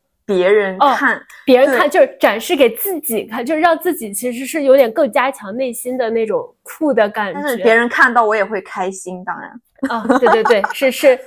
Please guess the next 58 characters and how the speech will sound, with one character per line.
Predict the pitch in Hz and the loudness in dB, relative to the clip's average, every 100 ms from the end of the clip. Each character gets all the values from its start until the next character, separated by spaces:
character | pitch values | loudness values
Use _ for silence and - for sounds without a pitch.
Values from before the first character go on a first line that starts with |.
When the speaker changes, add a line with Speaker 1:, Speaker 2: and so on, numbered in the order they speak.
| - | 0
Speaker 2:
对， | 294 | 4
对， | 262 | 6
对， | 247 226 240 | 4 2 2
应 | |
该 | 262 254 | 2 0
是， | 254 - | -2 -8
是， | - 269 | -8 -8
是 | - 262 | -6 -2
这 | 269 | 0
个 | 233 | 0
意 | 240 226 | -2 -4
思。 | 208 - 175 _ _ _ _ _ | -8 -12 -16 _ _ _ _ _
从 | _ 233 254 | _ -4 0
外 | 427 370 | 0 0
表 | 247 226 - | 0 0 -2
上 | 196 262 240 | -6 -6 -4
来 | 202 190 | -4 -8
看 | 190 - 226 208 | -10 -8 -8 -6
的 | 196 | -10
话， | 202 254 233 202 190 _ _ _ _ _ _ | -8 -6 -6 -8 -12 _ _ _ _ _ _
我， | 233 220 208 | 0 0 -2
我 | 220 226 | -6 -6
今 | 220 - 320 | -6 -4 -2
年 | 311 208 214 | -2 -2 0
做 | 254 | 0
的 | 240 | 0
改 | 240 185 | 0 -2
变 | 226 233 226 | -2 -2 -2
就 | 240 | -6
是 | 233 | -4
我， | 233 190 - - _ | -4 -4 -6 -12 _
我 | 208 | -10
会 | 202 302 | -6 -6
开 | 302 320 | -2 0
始 | |
戴 | - 277 | 0 -2
墨 | 269 294 | -2 -4
镜 | 262 - 302 | -6 -6 -10
了。 | 220 - _ | -10 -16 _
Speaker 1:
嗯。 | 220 214 | -8 -6
Speaker 2:
就 | 202 302 | -4 -2
我 | 226 | -2
原 | 196 190 208 | -4 -6 -6
来 | 202 | -8
一 | 240 277 | -8 -8
直 | 226 220 | -6 -6
会 | 220 247 | 0 -2
觉 | 240 196 | -2 -6
得 | 214 214 208 _ - | -4 -4 -6 _ -4
戴 | 285 | -2
墨 | 254 262 | 0 0
镜 | 254 262 226 | 0 -2 -4
一 | 196 | -4
定 | 254 254 | -4 -6
不 | 226 | -8
是 | - 240 | -8 -6
我 | 214 117 | -4 -6
的， | - 180 180 156 | -6 -6 -6 -10